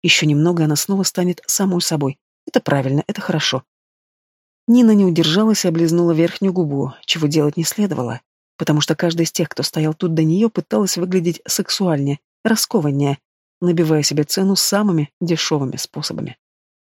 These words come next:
"А ты не охерела, деточка?" Витас поставил бокал на стол и подался вперед, впиваясь в нее унижающим взглядом. Перед ним стояла взорвавшаяся сучка, которая возомнила о себе черт знает что.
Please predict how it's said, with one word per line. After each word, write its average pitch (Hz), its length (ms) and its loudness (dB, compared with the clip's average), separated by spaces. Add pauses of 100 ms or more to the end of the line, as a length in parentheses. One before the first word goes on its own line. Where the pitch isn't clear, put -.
"А 151 160 2
ты 180 120 2
не 185 120 4
охерела, 196 500 2
деточка?" - 480 -4 (720)
Витас 165 460 0
поставил 151 400 0
бокал 156 320 0
на 170 120 2
стол 214 260 0
и 165 40 -4
подался 156 400 -2
вперед, 214 380 -2 (140)
впиваясь 208 440 0
в 180 40 0
нее 196 200 4
унижающим 165 680 0
взглядом. 139 480 -4 (280)
Перед 165 240 0
ним 202 120 2
стояла 170 380 0
взорвавшаяся 175 720 -2
сучка, - 520 -2 (420)
которая 185 300 0
возомнила 170 440 2
о - 20 2
себе 165 200 0
черт - 380 -2
знает 185 260 0
что. - 300 -6